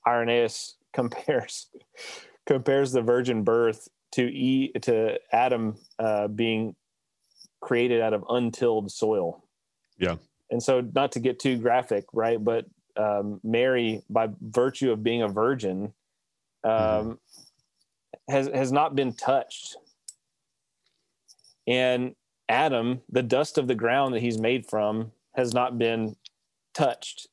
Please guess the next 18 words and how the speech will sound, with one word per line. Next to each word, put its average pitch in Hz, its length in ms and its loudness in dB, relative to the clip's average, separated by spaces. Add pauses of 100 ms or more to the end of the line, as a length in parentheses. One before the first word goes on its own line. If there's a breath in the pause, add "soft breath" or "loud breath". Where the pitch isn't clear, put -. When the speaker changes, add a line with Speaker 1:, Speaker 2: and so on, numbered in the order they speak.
Speaker 1:
tilled. 107 380 0
Speaker 2:
Mm-hmm. 85 180 -10 (2250 soft breath)
Speaker 1:
Is 127 140 2
that 156 140 2
a 180 40 2
legitimate 110 580 0
typological 98 640 -2
connection? - 540 -8 (460)
Speaker 2:
Right. 85 220 -6 (160)
Speaker 1:
Right. 127 260 0
What 170 240 2
are 196 60 4
your, 151 280 2 (200)
what 156 180 2
are 165 60 4
your 139 160 2
criteria 127 840 0
for 110 520 0